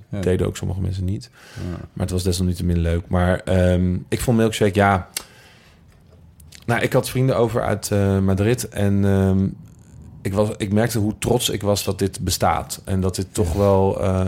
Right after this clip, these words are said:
Speaker 2: een soort ik, nieuwe vorm van de homo-scene is. Dat ik wel trots ben dat dat er is. Eh,
Speaker 1: Milkshake
Speaker 2: daar word ik al heel
Speaker 1: is
Speaker 2: vrolijk van. Ja, van het i-, het idee Milkshake is echt next level homo-scene, vind ik. Dat is echt alles. Dat is, zeg maar, zo,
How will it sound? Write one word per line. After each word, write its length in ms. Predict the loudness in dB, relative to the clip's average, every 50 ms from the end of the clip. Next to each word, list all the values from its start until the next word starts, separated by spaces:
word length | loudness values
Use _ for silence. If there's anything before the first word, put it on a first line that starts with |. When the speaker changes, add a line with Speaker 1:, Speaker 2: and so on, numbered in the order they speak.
| -2
Speaker 2:
een 120 | -4 -4 -4
soort 260 | -4 -4 -6 -8 -10
ik, 200 | -16 -16 -16 -14 -10
nieuwe 400 | -4 -2 0 0 2 2 0 -2
vorm 420 | -2 -2 0 2 2 2 2 0
van 460 | -2 -2 -2 0 0 0 -2 -4 -6 -4
de 120 | -2 0
homo-scene 600 | 2 2 2 2 2 0 -2 -2 -4 -4 -4 -2
is. 360 | -2 -4 -4 -4 -4 -6 -8 -10 -16 -20 -20 -20 -20 -20 -20 -20 -20 -16 -4
Dat 120 | 0 2 2
ik 80 | 2
wel 180 | 2 0 0 0
trots 360 | 0 0 2 2 0 -2 -8 -12 -14
ben 260 | -4 0 2 2 4
dat 100 | 4 2
dat 140 | 0 -2 -4
er 120 | -6 -8
is. 360 | -8 -8 -8 -8 -10 -10 -12 -16 -20 -18 -10 -6
Eh, 100 | -4 -2
Speaker 1:
Milkshake 440 | 0 0 0 0 0 0 2 2 4
Speaker 2:
daar 160 | 6 6 6
word 120 | 6 6
ik 60 | 6 6
al 80 | 6
heel 120 | 6 6 4
Speaker 1:
is 60 | 4
Speaker 2:
vrolijk 320 | 2 2 2 2 0 -2
van. 220 | -4 -6 -4 -2 0
Ja, 280 | 2 2 2 2 0
van 160 | -2 -2 0
het 180 | 0 0 -2 -2
i-, 120 | -6 -6 -4
het 140 | -6 -6 -4
idee 200 | 0 0 2 2
Milkshake 320 | 2 2 0 -2 -4 -6
is 60 | -4 0
echt 100 | 2 2
next 300 | 4 4 2 2 2 2
level 240 | 2 2 2 2
homo-scene, 520 | 0 0 0 -2 -2 -4 -6 -6 -6 -6 -6
vind 160 | -6 -4 -4
ik. 160 | -4 -6 -8 -12 -20 -20 -20 -20 -14 -10
Dat 100 | -8 -4
is 60 | -4 -2
echt 200 | -4 -4 -6 -10 -16 -8 _
alles. 460 | 2 2 4 4 2 0 -2 -4 -6
Dat 100 | -8 -8
is, 80 | -6 -6
zeg 100 | -4 -4
maar, 140 | -4 -4
zo, 540 | -2 0 4 6 6 8 6 6 4 2 -2